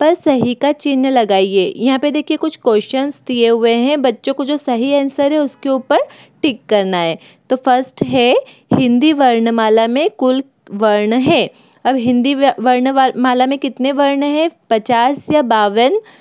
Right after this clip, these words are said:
तो आंसर है बावन, फिफ्टी टू। हिंदी वर्णमाला में स्वर है। अब हिंदी वर-, वर्णमाला में कितने स्वर है? ग्यारह स्वर है।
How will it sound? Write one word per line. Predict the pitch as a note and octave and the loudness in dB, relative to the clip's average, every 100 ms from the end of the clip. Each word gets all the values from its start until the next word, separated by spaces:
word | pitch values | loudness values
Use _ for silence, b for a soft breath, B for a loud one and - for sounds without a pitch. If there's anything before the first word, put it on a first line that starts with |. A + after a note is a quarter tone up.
| b _ | b _
तो | C4+ B3+ | -2 0
आंसर | A#3 A3 A3 C4+ C4+ | 0 -2 0 0 2
है | D4+ A#4 C#5 _ A3+ | 2 2 -2 _ 0
बावन, | D4+ D4+ B3+ G#3+ F#3+ | 2 2 2 0 -2
फिफ्टी | - D#4 - D4+ | -2 -2 0 0
टू। | - G3+ D#3+ b b b b b b - | 2 2 2 b b b b b b 0
हिंदी | C4 B3+ D#4+ | 2 4 2
वर्णमाला | D#4+ C4 A#3+ A#3+ A#3 A3 A3 | 4 2 2 0 0 0 0
में | A3+ E4 | 2 0
स्वर | A4+ C#4+ A#3+ B3 B3+ | -2 0 2 4 2
है। | B3+ G#3 | 2 2
अब | G3 B3 | 2 0
हिंदी | B3+ A#3+ C#4+ | 0 0 0
वर-, | C#4 C4 A#3 | 0 0 0
वर्णमाला | B3+ B3+ C4+ C#4 C#4 | 0 0 0 0 0
में | C#4+ | -2
कितने | C#4 C4+ C4 D4 | -6 -6 -6 -4
स्वर | D#4 C#4+ D4 | -2 0 2
है? | D#4 A4 - B B - | 2 0 -4 B B -12
ग्यारह | G3 A#3+ A#3 A3+ A3 | -2 0 2 0 0
स्वर | - G3+ F3+ E3+ | 0 0 2 2
है। | D#3+ | 0